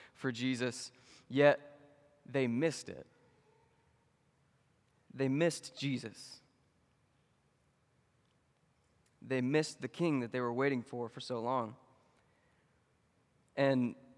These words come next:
um, you know, there might be,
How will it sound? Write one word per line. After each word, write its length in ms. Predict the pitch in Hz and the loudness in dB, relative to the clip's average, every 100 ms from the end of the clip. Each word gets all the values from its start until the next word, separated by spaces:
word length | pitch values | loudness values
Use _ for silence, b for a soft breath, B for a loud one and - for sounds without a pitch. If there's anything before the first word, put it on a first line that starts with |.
| - | -12
um, 460 | 127 127 120 117 110 - b b b b _ _ _ _ _ _ _ _ - | -6 -4 -4 -6 -10 -16 b b b b _ _ _ _ _ _ _ _ -4
you 80 | |
know, 60 | 143 | 0
there 100 | 147 | 4
might 160 | 151 135 | 4 4
be, 240 | 135 127 | 0 0